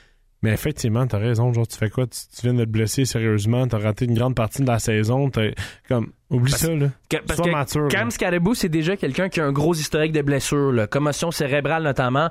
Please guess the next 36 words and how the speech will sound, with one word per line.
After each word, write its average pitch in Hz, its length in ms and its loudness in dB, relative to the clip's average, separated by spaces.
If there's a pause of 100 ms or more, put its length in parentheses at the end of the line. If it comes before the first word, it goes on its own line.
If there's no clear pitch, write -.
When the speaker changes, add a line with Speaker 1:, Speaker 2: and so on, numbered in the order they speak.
(240)
Speaker 2:
Il 160 80 2
est - 20 0
spectaculaire 165 640 -2
à 156 60 2
voir 147 240 2
aller. 147 120 2
Il 139 80 0
a 123 60 2
pas 151 140 0
l'air 165 160 2
du, 139 180 -10
il 135 100 0
a 123 60 0
pas 185 180 -2
peur 175 260 0
du 131 80 -6
contact. 147 500 -2 (580)
Mais 127 40 0
t'es 147 200 -2
un 151 80 0
athlète 156 260 -2
professionnel. 151 800 0 (240)
Il 143 60 -2
y - 20 0
a 139 60 0
certaines 190 400 -4
choses 202 560 0 (320)
que 147 80 -2
tu - 100 -6
peux 175 160 -2
faire, 175 380 0
que 151 80 -2
tu - 100 -10
peux 160 140 -2
pas 156 160 0
faire. 185 400 0